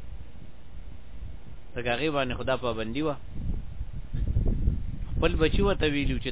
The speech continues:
ته غږ مه کوه، زه به جواب کومه، قوم چې څه وایي، نو هغه به وایي، جواب به زه کومه. عیسی علیه الصلاة والسلام خېټه کې دی، لا پیدا شوی نه دی، یا پیدا شوی دی او مور یې پریشانه ده. هغه ورته وایي، ته ولې پریشانه یې؟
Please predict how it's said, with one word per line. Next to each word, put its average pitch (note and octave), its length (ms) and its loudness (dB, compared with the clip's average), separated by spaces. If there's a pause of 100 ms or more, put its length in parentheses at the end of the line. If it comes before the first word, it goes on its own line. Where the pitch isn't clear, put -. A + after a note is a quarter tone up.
ته C#3+ 120 2
غږ B2+ 140 4 (100)
مه D3 60 0
کوه، C#3+ 260 0 (480)
زه - 80 2
به C3+ 120 2
جواب B2+ 400 4
کومه، F3 200 2
قوم D#3 260 0
چې C3 180 2
څه - 40 0
وایي، D3 200 2
نو C#3 80 4
هغه C3 160 4
به C#3 100 2
وایي، F3 220 2 (640)
جواب C#3 280 4
به C#3+ 100 2
زه D#3+ 140 -2
کومه. B2 340 0 (960)
عیسی A#2 200 -2
علیه E3+ 220 4
الصلاة D#3+ 340 2
والسلام D3+ 640 2 (120)
خېټه F3+ 380 4
کې C#3 160 0
دی، F3+ 80 2
لا C#3+ 180 4
پیدا B2 360 2
شوی D3 280 0
نه B2 160 -2
دی، E3 200 2 (260)
یا D#3+ 120 6
پیدا D3 380 2
شوی C3+ 300 0
دی G3 140 2
او E3+ 240 2 (960)
مور D#3 220 4
یې D#3 140 6
پریشانه C3+ 540 4
ده. F3+ 140 4
هغه C#3+ 180 2
ورته C#3 180 2
وایي، C#3+ 180 2
ته - 140 -2
ولې G#3 260 0
پریشانه G#2+ 500 0
یې؟ D#2+ 80 -6